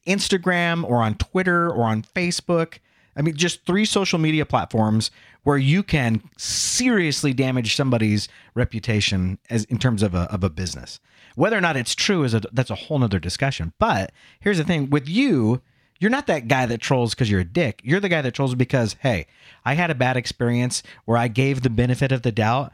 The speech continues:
fifteen different times. I had multiple conversations. It was really, really, really bad. It has to, to, to break through to the <laughs> threshold that you become the guy that says, "Hey, listen, these guys suck. I would be more than happy to tell you why."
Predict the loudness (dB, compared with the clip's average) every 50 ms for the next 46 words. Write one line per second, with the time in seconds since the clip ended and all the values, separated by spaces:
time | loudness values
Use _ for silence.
0 | _ _ _ _ _ _ -2 -2 -2 -4 _ -10 -4 -2 0 2 2 2 2 2
1 | 0 0 0 -2 -4 -6 -4 -4 -2 0 0 0 0 -2 -4 -4 -2 0 0 2
2 | 2 2 2 2 0 -2 -6 -6 -6 -6 -6 -2 -2 -2 0 0 -2 0 -2 -2
3 | -2 -2 -2 -2 -2 -2 -4 -8 -16 _ _ _ _ _ _ _ _ _ _ _
4 | _ _ _ 0 0 0 2 2 0 0 0 0 -2 0 2 4 4 4 4 4
5 | 4 2 4 4 2 2 2 2 0 2 2 0 0 0 -2 -6 -6 -6 -8 -8
6 | -8 -10 -8 -4 -2 -2 -2 -2 -4 -4 -4 -4 -4 -6 -14 -20 _ _ _ -2
7 | -2 -2 0 -2 -2 0 0 0 0 2 0 -2 -4 -2 -2 0 0 2 0 0
8 | 0 -2 -2 0 0 0 0 -2 -2 0 0 0 0 0 -2 -6 -14 -20 -20 -20
9 | _ _ -2 -2 -2 0 0 2 2 2 2 0 0 0 -2 -2 0 0 0 0
10 | 0 0 0 -2 -2 0 0 2 2 2 2 2 0 0 -2 -4 -4 -6 -8 -16
11 | -20 -10 _ -2 -2 -2 0 0 -2 -2 -2 -2 -2 -2 -2 -2 -2 -6 -12 _
12 | -4 -2 -2 -2 -2 -2 -4 -2 0 2 2 2 4 2 2 0 0 2 2 0
13 | 0 -2 -4 -4 -6 -2 -2 0 0 0 0 -2 -4 -6 -6 -6 -4 -4 -2 -2
14 | -2 -2 -2 -4 -6